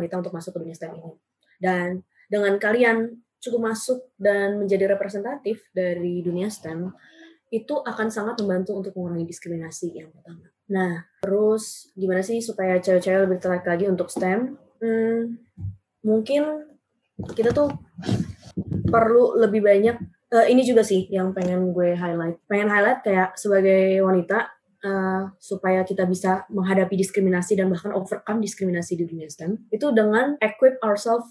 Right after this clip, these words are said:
with as many skills as we can gitu. Jadi dari sekarang bahkan, kayak apalagi ini pandemi, kayak menurut gue perfect opportunity kita bisa cari skill di mana-mana. Eee, perlengkapi diri kalian dengan skill, eee, yang akan dibutuhkan.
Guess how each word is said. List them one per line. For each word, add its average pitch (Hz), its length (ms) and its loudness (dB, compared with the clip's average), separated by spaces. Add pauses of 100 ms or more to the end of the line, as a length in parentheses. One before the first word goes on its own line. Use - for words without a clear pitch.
(120)
with 208 300 0
as - 320 -6
many 196 240 4
skills 196 400 0
as 180 240 -6
we 175 100 -4
can 170 240 -4
gitu. 147 300 -10 (100)
Jadi 196 540 2
dari 196 320 6
sekarang 202 500 0
bahkan, 180 720 -8
kayak 175 240 -6
apalagi 214 320 -2
ini 269 80 -4
pandemi, 226 400 -2
kayak 208 240 -4
menurut 185 160 -4
gue 208 160 0
perfect 196 260 -10
opportunity 190 480 -6
kita 214 220 -8
bisa 196 160 -4
cari 180 180 -8
skill 196 220 -4
di 175 80 -4
mana-mana. 160 300 -14 (180)
Eee, 190 220 -2 (100)
perlengkapi 220 480 0
diri 233 180 -4
kalian 190 300 0
dengan 185 180 -2 (140)
skill, 190 560 -4 (160)
eee, 180 320 2
yang 175 80 -2
akan 185 160 -2
dibutuhkan. 175 640 -2